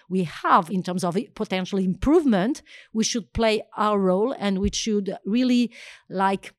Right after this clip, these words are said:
be leaders, not only for the industry, but for the rest of the world to show that, okay, those things with science and with scientific solutions can happen and can be done better. So again, according to me, we are not going back.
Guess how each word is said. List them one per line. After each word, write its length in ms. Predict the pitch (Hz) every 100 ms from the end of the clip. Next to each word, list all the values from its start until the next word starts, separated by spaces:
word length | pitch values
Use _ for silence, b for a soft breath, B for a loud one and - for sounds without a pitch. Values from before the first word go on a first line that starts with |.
| 190
be 300 | 180 233 196 196
leaders, 760 | 202 262 320 254 190 170 - - 175
not 180 | 233 247
only 220 | 226 214
for 160 | 196
the 120 | 180 180
industry, 360 | 170 - 214
but 200 | 190 185
for 140 | 185 170
the 140 | 170
rest 240 | 185 190
of 100 | 185
the 80 | 170
world 300 | 170 185 220
to 80 | 214
show 380 | - 208 196 226
that, 300 | 196 208 - b b b
okay, 280 | 233 285 202
those 260 | 202 254
things 400 | - - 233 240
with 160 | 202 185
science 800 | - - 190 226 247 254 - - -
and 200 | 196 196
with 120 | 185 180
scientific 1000 | - 208 190 196 190 196 - 180 - -
solutions 720 | 202 208 214 - 254 262 - b b b
can 140 | 240
happen 420 | 233 226 226 240 220
and 160 | 208
can 200 | 233 220
be 80 | 220
done 180 | 214 202
better. 400 | 175 165 - - _ b b
So 200 | - 226
again, 360 | 196 185 151 - -
according 380 | - 208 208 185
to 120 | 196
me, 300 | 196 208 202 b b -
we 140 | 180
are 60 | 180
not 180 | 170 165
going 240 | 156 143
back. 320 | - - -